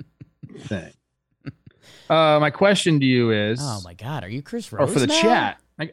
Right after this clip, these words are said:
Speaker 2: I got a question for the chat.
Speaker 1: You're Chris Rose.
Speaker 2: 'Cause Wink-, 'cause Winker went with, like, the old school, almost like the Bryce Harper tight pants with the stirrup look.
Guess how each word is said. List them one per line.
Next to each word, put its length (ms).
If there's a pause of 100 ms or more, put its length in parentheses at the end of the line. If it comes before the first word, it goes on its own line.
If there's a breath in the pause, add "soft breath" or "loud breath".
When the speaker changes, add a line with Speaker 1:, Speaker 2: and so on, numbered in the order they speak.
(120)
Speaker 2:
I 100
got 140
a 40
question 440
for 160
the 80
chat. 460
Speaker 1:
You're 100
Chris 260
Rose. 160
Speaker 2:
'Cause 140
Wink-, 360 (440)
'cause 180
Winker 760 (760)
went 300
with, 220
like, 240
the 240
old 340
school, 400
almost 200
like 100
the 60
Bryce 320
Harper 400
tight 340
pants 1040 (560)
with 200
the 80
stirrup 520
look. 400